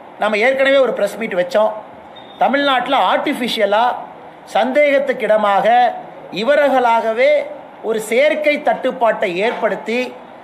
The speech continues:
அதன் மூலமா பிரைவேட் செக்டர்ல இருபது ரூபா வரைக்கும் ஒரு யூனிட்டை வாங்குறாங்க. இதனால என்ன ஆயிருச்சுன்னா, இன்னைக்கு நம்மளுடைய ஒரு யூனிட் கரண்ட்டினுடைய விலை சராசரியாக எட்டு ரூபாய் தொண்ணூறு, தொண்ணூறு காசாக மாறி இருக்கிறது. எட்டு ரூபாய் தொண்ணூறு காசு என்பது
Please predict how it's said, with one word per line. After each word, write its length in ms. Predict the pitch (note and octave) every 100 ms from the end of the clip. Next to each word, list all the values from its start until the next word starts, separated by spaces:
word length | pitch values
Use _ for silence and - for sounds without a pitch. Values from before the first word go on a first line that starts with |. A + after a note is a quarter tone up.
| -
அதன் 260 | - G#3+ G#3+
மூலமா 460 | A3+ C#4+ C4 D4+ D#4
பிரைவேட் 320 | A3 C#4 D#4 -
செக்டர்ல 460 | A#3+ - A#3+ D4 G#3
இருபது 400 | C4+ D#4 D4+ C4
ரூபா 220 | C4 C4
வரைக்கும் 360 | G#3+ A3+ C#4
ஒரு 60 | A#3
யூனிட்டை 320 | G#3 A3+ G3 F3
வாங்குறாங்க. 340 | F3 E3+ C#3+ - - - - - - - -
இதனால 340 | G#3+ C4 F4 C4+
என்ன 320 | B3 D#4+ A3
ஆயிருச்சுன்னா, 560 | A3 G#3 F3 F#3 A3+ - - - - - - - -
இன்னைக்கு 360 | A#3 C4 B3+
நம்மளுடைய 540 | G#3+ A#3 B3 A3+ G#3+ G3+
ஒரு 240 | C4 E4
யூனிட் 420 | C4+ C4 C#4 C#4
கரண்ட்டினுடைய 640 | A3 A3 B3 A3 G#3 F#3
விலை 260 | F3 F3+ C4+
சராசரியாக 1000 | - G3+ C4 C4+ A#3+ G#3 G3 C#4 A3 A2 - - - - - -
எட்டு 380 | G#3 C4 -
ரூபாய் 360 | C4+ A3 C4 D4
தொண்ணூறு, 540 | G#3+ A3+ C4+ C4 A3+
தொண்ணூறு 360 | - G#3+ C#4+ C4+
காசாக 440 | A#3+ F#3 F#3 A#3+
மாறி 220 | A#3+ F3 E3+
இருக்கிறது. 340 | C#3+ C#3+ D3
எட்டு 180 | F#3 A3
ரூபாய் 300 | G3 F#3 F#3
தொண்ணூறு 320 | F#3 G#3 F#3+
காசு 260 | F#3 G3+ F3
என்பது 560 | F3 G3 B3+ B3 -